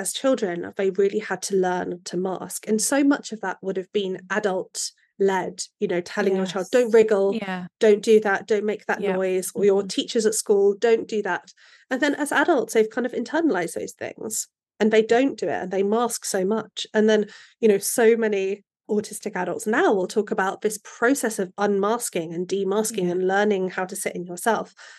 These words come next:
Speaker 1: in a way that to me feels very much in parallel with people who as adults come to this idea of being anti-diet culture, of fat
Speaker 2: Mm-hmm.
Speaker 1: liberation, of
Speaker 2: Mm-hmm.
Speaker 1: trying to slowly unlearn these habits of how we look
Speaker 2: Absolutely.
Speaker 1: at our bodies and how we feed ourselves and so on.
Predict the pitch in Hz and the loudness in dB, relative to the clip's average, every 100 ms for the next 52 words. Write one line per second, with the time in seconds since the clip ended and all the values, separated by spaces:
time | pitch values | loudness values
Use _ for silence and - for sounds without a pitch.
0 | _ 233 214 220 226 - - 208 220 214 | _ 4 4 6 4 0 0 6 6 4
1 | 190 180 - 185 175 160 - - 208 202 | -2 -4 -4 -4 -4 -4 -8 -8 -8 -6
2 | - 175 - 277 285 196 - - - 202 | -4 -6 -4 0 0 0 -2 -8 -4 -6
3 | 196 202 - 190 175 180 180 202 196 185 | -2 -4 0 0 0 -2 -4 -2 -2 -6
4 | - 202 196 202 196 175 180 180 175 160 | -8 -4 -2 -2 -4 -2 -4 -2 -4 -4
5 | 175 - - _ 202 196 - 196 175 180 | -8 -16 -20 _ -4 -4 -4 -4 -2 -4
6 | 190 185 - 180 175 - 175 - - 175 | -4 -4 -4 -4 -4 -6 -10 -10 -8 -8
7 | - - - 202 208 190 175 160 185 185 | -8 -12 -6 -4 -2 -2 -2 -2 -2 -2
8 | 170 185 - - - 196 185 202 202 214 | -2 -4 -6 -18 -4 -4 0 2 2 0
9 | 214 202 185 190 196 - 196 190 190 185 | 0 2 2 2 0 -4 -4 -2 0 0
10 | 180 180 175 170 170 - 190 175 - _ | -2 -4 -6 -6 -8 -4 -2 0 -2 _
11 | - - - 196 175 170 - 208 202 196 | -6 -6 -8 -4 -2 -4 -10 -2 2 2
12 | 185 185 185 190 196 202 190 185 190 196 | 0 -4 -2 0 0 -2 -4 -2 -2 -2
13 | 185 185 180 180 185 180 185 190 180 175 | -2 -4 -6 -4 -4 -4 -6 -6 -4 -6
14 | - 180 170 - 175 175 190 175 - 190 | -6 -6 -6 -8 -10 -6 -4 -6 -6 -10